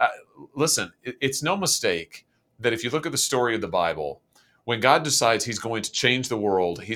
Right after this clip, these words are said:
he, he's gonna fix the problem of sin and darkness and evil in the world. Genesis chapter twelve, what does he do? He calls Abraham. What does he call Abraham to do? To become a father.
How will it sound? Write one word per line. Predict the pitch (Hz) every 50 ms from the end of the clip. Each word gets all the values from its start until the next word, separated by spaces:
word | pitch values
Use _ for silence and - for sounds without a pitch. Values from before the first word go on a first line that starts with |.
| 110 -
he, | 110 117
he's | 110 113 110 104
gonna | - 117 104
fix | - - 143 139 -
the | - 120
problem | 110 - - 117 110 107 104 110 101 92
of | 87 -
sin | - - 123 113 110 107 104
and | 98 90
darkness | 87 110 107 107 107 110 101 - 107
and | 98
evil | 98 104 101 107 104 101
in | 98
the | 98
world. | 90 92 92 90 87 87 82
Genesis | - 123 131 131 131 131 120
chapter | - - 120 110 101 107 101
twelve, | - - 104 98 92 87
what | 101 120 120
does | 117
he | 113 113
do? | 101 101 95 85
He | 87 98
calls | - - 123 127 131 - 123
Abraham. | 117 113 104 104 92 87 92 90 90 90 95
What | 113 131
does | 147 151
he | 151 160
call | - - 156 143 135
Abraham | 131 123 127 123 117 120 117 117
to | -
do? | 107 98 110 107 92 85 82 - -
To | - - 117
become | 98 113 107 - - - 113 110 107
a | 98 92
father. | 92 - 87 78 67 - -